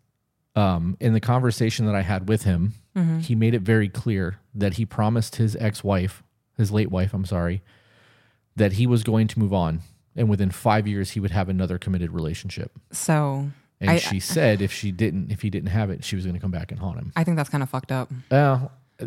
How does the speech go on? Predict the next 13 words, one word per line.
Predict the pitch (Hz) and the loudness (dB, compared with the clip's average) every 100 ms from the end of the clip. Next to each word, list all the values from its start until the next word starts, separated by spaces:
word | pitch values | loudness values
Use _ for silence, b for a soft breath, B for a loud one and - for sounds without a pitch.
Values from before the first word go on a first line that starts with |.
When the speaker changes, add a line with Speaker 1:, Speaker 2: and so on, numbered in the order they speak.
| - - | -12 -2
Speaker 1:
you'll, | - 135 | 0 0
Speaker 2:
If | 143 | 2
Speaker 1:
you'll | - 262 | 4 6
Speaker 2:
I'm | 262 | 6
on | 285 269 | 4 2
my | 214 | 0
deathbed, | 156 143 - 160 165 | 2 0 2 0 2
I'm | 190 214 | 2 2
not | 226 214 | 0 0
gonna | 185 | 0
give | 156 156 | 2 2
you | 147 139 139 - | 2 2 0 -2
a | 143 131 127 131 | -2 -2 -2 -4